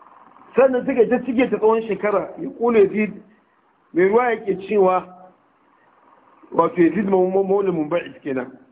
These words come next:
Ya ce, "In lam tu'raf", idan ba a samu wanda ya santa ba, ba a samu wanda ya ce ta saba, ce, "Istanfaqa biha sahibuha", wanda ya tsinta sai ya ɗauka ci, sai ya ci.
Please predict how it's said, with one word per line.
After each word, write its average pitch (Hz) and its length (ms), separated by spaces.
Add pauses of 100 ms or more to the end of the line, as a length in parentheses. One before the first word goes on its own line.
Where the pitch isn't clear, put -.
(320)
Ya 170 100
ce, 214 180
"In 277 80
lam 247 280
tu'raf", 208 500 (1400)
idan 233 280
ba 285 180
a - 60
samu 226 220
wanda 262 220
ya 214 160
santa 220 320
ba, - 220 (880)
ba 185 160
a 196 80
samu 226 200
wanda 277 160
ya - 40
ce 262 140
ta 247 140
saba, 226 200
ce, 233 80
"Istanfaqa 233 1040 (640)
biha 190 320
sahibuha", 196 480
wanda 262 240
ya 262 60
tsinta 226 340
sai 277 80
ya 240 60
ɗauka 240 340
ci, 214 160 (240)
sai 277 160
ya 185 80
ci. - 180